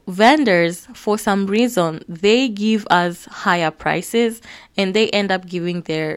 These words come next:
counterparts lower prices. And sometimes people say, like, it's, uh, like, it's, um, it's intentional and they are intentionally not giving us the discounted prices.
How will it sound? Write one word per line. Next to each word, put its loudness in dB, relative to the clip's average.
counterparts -4
lower 0
prices. -6
And 2
sometimes 0
people -2
say, -2
like, -4
it's, -10
uh, -2
like, -4
it's, -8
um, -4
it's -6
intentional 2
and 0
they 4
are 2
intentionally 0
not -2
giving -4
us -8
the -2
discounted -4
prices. -2